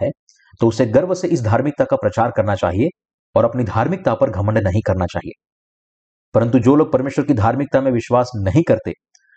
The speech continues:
वे उसकी धार्मिकता की निंदा करने का पाप करते हैं। परमेश्वर उनके पापों के लिए उनका न्याय करेगा। परमेश्वर ने अपने पुत्र को इस पृथ्वी पर भेजा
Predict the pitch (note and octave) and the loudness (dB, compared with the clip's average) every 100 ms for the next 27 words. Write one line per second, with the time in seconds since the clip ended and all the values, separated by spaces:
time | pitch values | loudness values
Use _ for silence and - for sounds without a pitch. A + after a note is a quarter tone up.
0 | _ A2 D#3 - F3 G2+ B2 D4+ - C#3 | _ 2 2 4 0 2 0 0 0 -2
1 | C#3+ A2 G#2+ C#3+ D#3+ B2 B2 A#2 - F#2 | 0 0 2 0 0 0 0 -2 -2 -4
2 | - - F2 - _ _ _ _ _ _ | -4 -4 -4 -6 _ _ _ _ _ _
3 | _ _ _ _ _ - A2 C3 C#3 C3+ | _ _ _ _ _ -2 0 0 0 0
4 | B2 A#2 B2+ A#2 B2+ E3+ - B2 D3 G#2+ | 0 2 2 2 0 -4 -2 -2 0 0
5 | A2 F#2+ F2+ F2+ F2+ F2 F2 _ _ _ | 0 0 0 0 0 -2 -4 _ _ _
6 | _ _ _ _ _ _ - G#2+ A2+ A2+ | _ _ _ _ _ _ -2 0 0 2
7 | A#2 A2 A#2 G#2 C3+ C#3+ C#3+ D3+ C#3 - | 2 2 0 0 0 0 0 0 0 -2
8 | A2+ A#2+ - C#3 C#3+ G#2+ F#2+ F2+ | 0 0 2 0 2 0 0 0